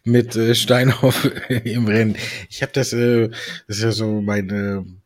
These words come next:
privates Musterdepot gewesen. Das hab ich, äh, Bridge oder, Bridge or Hawaii genannt. Ähm,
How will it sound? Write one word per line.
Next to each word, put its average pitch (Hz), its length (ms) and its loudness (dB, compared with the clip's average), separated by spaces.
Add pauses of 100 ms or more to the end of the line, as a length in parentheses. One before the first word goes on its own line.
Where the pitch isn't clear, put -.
(160)
privates 110 560 -6
Musterdepot 101 640 -4
gewesen. 101 400 -4
Das 104 160 -4
hab 107 100 -4
ich, 101 140 -10
äh, 101 180 -2
Bridge 107 480 -4
oder, 120 380 -4 (260)
Bridge 139 340 0
or 127 160 0
Hawaii 120 380 4
genannt. 113 520 0
Ähm, 117 360 4